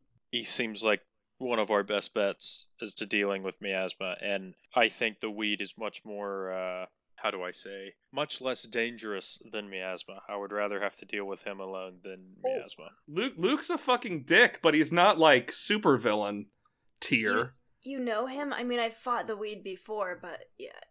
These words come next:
Speaker 4: you know him outside
Speaker 3: Um,
Speaker 4: of his
Speaker 3: uh,
Speaker 4: shenanigans?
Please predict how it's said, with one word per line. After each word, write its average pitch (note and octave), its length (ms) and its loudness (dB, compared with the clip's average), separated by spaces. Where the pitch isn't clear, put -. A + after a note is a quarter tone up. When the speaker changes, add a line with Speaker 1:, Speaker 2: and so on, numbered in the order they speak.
Speaker 4:
you F#3 160 -14
know F#3 160 -12
him F#3 180 -16
outside A3 580 6
Speaker 3:
Um, A3 80 0
Speaker 4:
of G#3+ 40 -14
his A3 580 0
Speaker 3:
uh, - 280 -20
Speaker 4:
shenanigans? A3 1080 -2